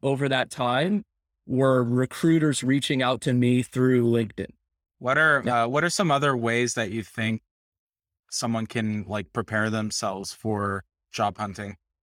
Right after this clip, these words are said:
Speaker 1: There's a couple of things. So one, I would say step one, get the resume ready, right? So we gave you some t-, tips earlier in the episode on resume. So get the resume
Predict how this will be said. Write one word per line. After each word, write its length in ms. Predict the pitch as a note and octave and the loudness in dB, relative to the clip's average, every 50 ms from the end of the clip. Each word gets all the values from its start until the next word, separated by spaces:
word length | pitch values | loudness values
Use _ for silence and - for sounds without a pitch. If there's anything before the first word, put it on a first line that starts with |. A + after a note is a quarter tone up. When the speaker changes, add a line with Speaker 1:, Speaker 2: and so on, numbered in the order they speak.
| _ _ _ - - | _ _ _ -6 -2
Speaker 1:
There's 200 | D#3 F3+ F3 - | 0 0 2 0
a 60 | G3 | 0
couple 340 | - G3+ G3+ G3+ G#3+ G#3 F#3+ | 0 0 -2 0 2 0 0
of 80 | E3+ | 0
things. 340 | - F3 D#3 C3 A#2+ A#2 - | 0 0 0 2 2 0 0
So 180 | - - E3 D3 | 0 2 2 2
one, 560 | C#3 C#3 D#3 F3 F#3 F#3+ G3+ G#3 G#3 G#3 G#3 _ _ _ _ - | 2 2 4 4 4 4 4 4 4 2 2 _ _ _ _ -2
I 100 | D#3+ F#3 | 0 2
would 140 | G#3 G#3 - | 2 2 2
say 140 | - F#3+ | 2 0
step 300 | - - - G3+ F#3 - | 0 0 0 -2 0 0
one, 400 | F3+ E3+ F3 F3 F3 F3+ F#3 F3+ - _ _ _ _ _ _ _ _ _ _ _ _ _ _ _ _ _ | 2 2 4 4 4 2 0 -2 -4 _ _ _ _ _ _ _ _ _ _ _ _ _ _ _ _ _
get 180 | - F3+ F3+ - | 2 2 2 4
the 80 | G3+ E3 | 2 2
resume 460 | D#3 D#3 D3 C#3+ D#3 C#3+ D3 C#3 C3 | 4 2 2 4 2 2 2 2 2
ready, 440 | B2 B2+ B2 A2+ A2+ A2 - - _ _ _ _ - | 2 2 0 0 -2 -4 -8 -10 _ _ _ _ -2
right? 340 | B2+ B2 B2 C#3 D3+ - | 0 0 0 0 -2 -2
So 180 | - - D#3 C3+ | -2 0 2 2
we 120 | C3+ C#3 | 2 2
gave 220 | B2 D#3+ D#3+ E3 E3 | 2 2 2 2 2
you 80 | F3+ | 2
some 200 | E3 - F3+ D#3+ | 0 2 0 0
t-, 100 | - - - _ _ _ - | -2 -4 -12 _ _ _ -8
tips 300 | - G3+ F#3+ G3+ - - | -4 -4 -4 -2 -2 -2
earlier 360 | - D3 D3+ D#3 D3+ D#3 D#3 | 0 2 2 4 4 4 4
in 80 | D#3 D3 | 4 2
the 120 | D3 C#3+ | 2 2
episode 420 | C3+ C3+ - D#3 - E3 D3+ C#3+ C#3 | 0 0 -2 -2 0 0 0 2 2
on 160 | C3+ C3 B2+ | 2 0 2
resume. 500 | B2 B2+ C3 B2+ E3 D#3+ E3 F#3 G3+ G3+ - _ _ _ - | 0 0 0 2 2 2 2 2 0 -2 -4 _ _ _ -4
So 140 | - E3 D3+ | 0 0 0
get 240 | A#2+ - E3 E3+ | 2 2 0 2
the 80 | - G#3 | 2 4
resume 640 | F3+ F3 F3+ E3+ F#3+ F#3 F3 F3 F3 F3 F3+ F3 | 4 4 2 2 2 2 4 4 4 2 2 0